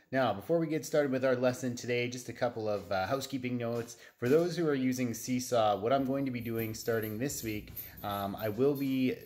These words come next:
posting our lessons on Sunday evening, uh, for Monday and Tuesday, and then Tuesday evening posting for Wednesday, Thursday, Friday, just to reduce the amount of assignments that you have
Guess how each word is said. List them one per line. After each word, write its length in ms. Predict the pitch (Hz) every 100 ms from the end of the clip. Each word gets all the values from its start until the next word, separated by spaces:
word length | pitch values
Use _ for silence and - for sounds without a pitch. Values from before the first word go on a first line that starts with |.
| - -
posting 640 | 123 123 - 127 117 113
our 500 | - 101 101 101 101
lessons 760 | 95 107 - 110 101 95 - - -
on 480 | 101 95 95 92 -
Sunday 580 | - 120 127 123 113 -
evening, 560 | 110 107 113 120 147 156 - - -
uh, 260 | 107 104 98
for 200 | 117 101
Monday 460 | 104 113 113 110
and 120 | 101
Tuesday, 680 | - 117 117 104 104 95 95 - - -
and 160 | 107
then 160 | 104 107
Tuesday 440 | - 180 175 143 123
evening 600 | 113 120 110 113 110 113 - _
posting 540 | 120 113 - 117 107
for 420 | - 104 101 98 82
Wednesday, 460 | 101 110 98 104 98
Thursday, 580 | - 104 98 87 92 90
Friday, 480 | - 110 98 85
just 300 | 85 165 165
to 100 | 156
reduce 440 | 127 117 110 113 -
the 120 | 117
amount 320 | 98 101 101
of 100 | 92
assignments 680 | - - 117 120 120 110 98
that 140 | 98
you 120 | 101 101
have 380 | 101 95 95